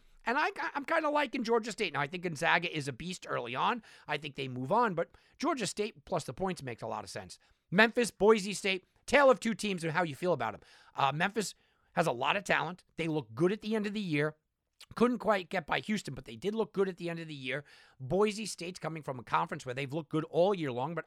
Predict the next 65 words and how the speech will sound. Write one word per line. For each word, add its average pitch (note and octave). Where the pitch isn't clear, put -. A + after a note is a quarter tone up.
I'm G3+
down G3+
on G3+
the F#3+
Mountain G3
West. F#3+
I F3+
think G#3
Memphis G3+
is E3
the D#3+
better C3+
team. C#3
I'll F3+
put F#3+
the F3+
nines E3+
through. F#3+
And A#2+
we C3
talked D#3+
about C#3+
it C3
last C3+
week. F3+
Nines D3
and C#3
eights D#3
basically E3
win C3
about B2+
fifty C3+
percent B2+
of A2+
the A2
time, F3
but A3
when D#3+
a D3
nine F3
goes C#3+
through, G3
they D#3+
win F#3+
about C#3+
eight F3+
percent D#3+
of D3
the C3+
time E3
against B2
the C3+
number B2+
one. C#3
So A#2
I C#3+
have C#3+
Gonzaga B2
continuing A#2+
to B2+
move A#2+
on A2+
through A#2
the G#2
weekend. B2+